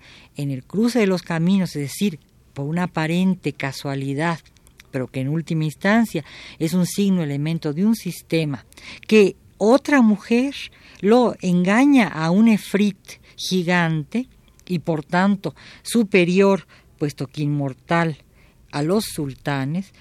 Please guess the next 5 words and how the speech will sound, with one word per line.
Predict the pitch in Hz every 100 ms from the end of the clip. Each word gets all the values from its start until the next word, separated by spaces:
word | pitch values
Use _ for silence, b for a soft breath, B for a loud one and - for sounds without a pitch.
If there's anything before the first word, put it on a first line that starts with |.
| B
los | - 226
sultanes | 240 180 - 170 170 175 190 - _ b b
empiezan | 156 143 - 170 190 185 185 160 - _ -
a | 139
definir | 151 175 151 135 151 165